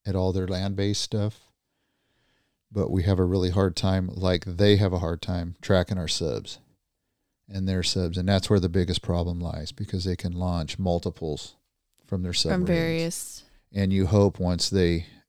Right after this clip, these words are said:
Speaker 1: uh, break the surface that you can detect them and stop them, but unfortunately, it's called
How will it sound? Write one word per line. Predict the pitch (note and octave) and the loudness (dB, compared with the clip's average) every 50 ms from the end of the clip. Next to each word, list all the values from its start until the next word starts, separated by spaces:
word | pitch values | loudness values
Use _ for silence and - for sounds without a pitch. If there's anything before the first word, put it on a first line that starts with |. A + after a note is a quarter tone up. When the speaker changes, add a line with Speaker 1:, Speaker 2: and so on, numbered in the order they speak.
| _ _ _ _ _ - | _ _ _ _ _ -12
Speaker 1:
uh, | F2 - - - - - - _ _ _ _ _ _ | -12 -12 -12 -12 -16 -18 -20 _ _ _ _ _ _
break | - G#2+ F#2+ F2 | 2 2 2 2
the | - - F2 | 0 -2 -2
surface | - - G#2 F#2 E2+ - D#2+ D#2 - - | 0 2 2 0 0 -2 -4 -2 -2 -2
that | F2+ E2+ E2 | 0 -2 -2
you | A1 F2 F#2 F#2+ | -2 -2 -2 -4
can | - - G2+ F2 | -2 -4 -4 -4
detect | F2+ F#2+ - - - F#2 F2+ - - - | -4 -6 -6 -4 -4 -4 -4 -4 -6 -4
them | F#2+ F#2+ F#2 F2+ F2 | -4 -4 -4 -4 -6
and | F2 E2 E2 - | -6 -8 -6 -6
stop | - - - F2 F2 E2+ D#2+ - | -6 -4 -2 -2 -2 -2 -2 -4
them, | - F2+ F2 F2 | -6 -6 -6 -4
but | F#2+ F#2 D#2+ | -4 -4 -4
unfortunately, | - F#2+ F#2+ F2 - - G#2+ G#2 G#2+ - - G#2 G2 E2+ - F2+ F2+ F2+ | -4 -4 -6 -6 -6 -2 0 0 0 0 -2 -2 -4 -4 -4 -4 -2 -2
it's | F2 E2 - - | -2 -2 -4 -6
called | - - G2+ G2 F#2 F2+ F2+ F2 | -6 -4 -2 -2 -2 -2 -6 -10